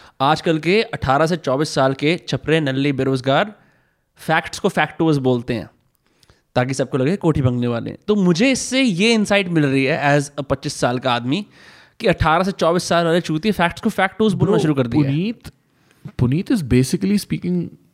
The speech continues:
Speaker 2: Marxist language। Nobody is noticing। He's talking about class divide।
Speaker 1: <coughs>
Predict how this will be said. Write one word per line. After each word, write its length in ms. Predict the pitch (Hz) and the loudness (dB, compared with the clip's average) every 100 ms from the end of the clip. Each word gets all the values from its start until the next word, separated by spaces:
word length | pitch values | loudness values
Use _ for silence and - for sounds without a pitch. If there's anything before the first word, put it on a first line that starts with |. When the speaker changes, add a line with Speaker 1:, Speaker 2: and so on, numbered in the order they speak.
| _ _ - 120 | _ _ -2 2
Speaker 2:
Marxist 360 | 117 127 160 | 2 0 -4
language। 360 | 147 165 - - - - _ _ _ _ _ _ _ _ _ _ _ _ _ _ _ _ _ - | -4 -6 -8 -10 -16 -20 _ _ _ _ _ _ _ _ _ _ _ _ _ _ _ _ _ -8
Nobody 400 | 120 175 220 269 | -2 0 2 0
is 40 | 190 | 0
noticing। 460 | 233 254 202 156 | 0 2 4 2
He's 120 | 156 147 | 2 0
talking 240 | 143 208 | 0 2
about 180 | 214 226 - | 2 0 0
class 240 | 175 240 254 | 2 2 2
divide। 280 | 285 160 98 - - - - - _ _ - 202 | 2 0 -2 -12 -20 -20 -20 -20 _ _ 0 0
Speaker 1:
<coughs> 120 | 143 | -2